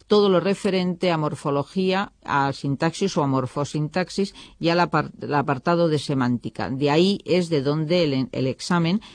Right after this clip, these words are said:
mm, tomará alguna de las preguntas para que el alumno diga la diferencia que existe entre un latín clásico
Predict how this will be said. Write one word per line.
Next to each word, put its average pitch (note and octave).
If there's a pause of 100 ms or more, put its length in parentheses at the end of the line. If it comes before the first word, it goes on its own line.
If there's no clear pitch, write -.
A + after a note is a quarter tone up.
(140)
mm, C#3+
tomará C#3
alguna C#3
de C3+
las D3+
preguntas F3+
para C3
que E3
el E3
alumno E3
diga D#3+
la D3
diferencia D#3
que D3+
existe F3
entre D#3
un C3+
latín D3
clásico F3+